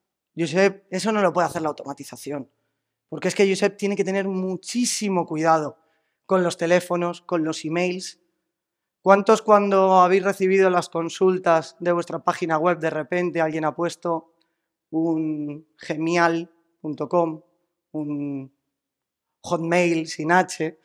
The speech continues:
Ángel asiente porque le ha pasado. <laughs> A ti te habrá pasado al escribirlo, pero al leerlo <laughs> también pasa mucho. Entonces dices, "Ay, ya no lo puedo automatizar".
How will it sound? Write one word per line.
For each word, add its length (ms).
Ángel 440
asiente 500
porque 220
le 100
ha 60
pasado. 420
<laughs> 720
A 140
ti 100
te 80
habrá 160
pasado 260
al 20
escribirlo, 640
pero 180
al 240
leerlo 520
<laughs> 140
también 400
pasa 240
mucho. 400
Entonces 400
dices, 300
"Ay, 240
ya 140
no 100
lo 80
puedo 160
automatizar". 480